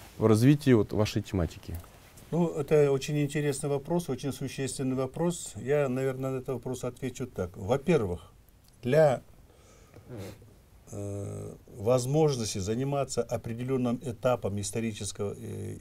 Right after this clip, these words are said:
Speaker 2: истории, например, у меня уже есть грант, определённая сумма. И благодаря этому гранту вот я оказался в Петербурге.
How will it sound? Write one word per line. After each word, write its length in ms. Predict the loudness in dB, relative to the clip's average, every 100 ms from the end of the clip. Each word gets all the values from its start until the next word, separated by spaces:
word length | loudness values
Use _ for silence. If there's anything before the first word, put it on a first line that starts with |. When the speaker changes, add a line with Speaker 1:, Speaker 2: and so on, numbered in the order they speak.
| -12
Speaker 2:
истории, 600 | -8 -6 2 4 4 0 -4
например, 600 | -6 -6 -6 -6 -4 -6 -8 -14 -20 -8
у 40 |
меня 200 | -4 -2
уже 240 | -2 -2 -2
есть 460 | -2 -6 -8 -18 -20 -20 _ _ _ _ _ _ -20 -8
грант, 360 | 0 2 2 -2 -14 -20 -20 -20 _ -20 -12
определённая 640 | -8 -4 -2 -2 -2 -4
сумма. 500 | -2 0 0 -2 -8 -12 -20 -20 -16 -6
И 380 | -2 0 -2 -4
благодаря 680 | -4 -2 0 0 2 2 0
этому 340 | -2 -4 -4 -4
гранту 520 | 0 0 0 -4 -8 -12 -20 _ _ _ -20 _ -20
вот 100 | -14 -2
я 220 | 0 0
оказался 480 | -2 -6 -6 -8 -12
в 40 |
Петербурге. 640 | -12 -12 -10 -8 -10 -12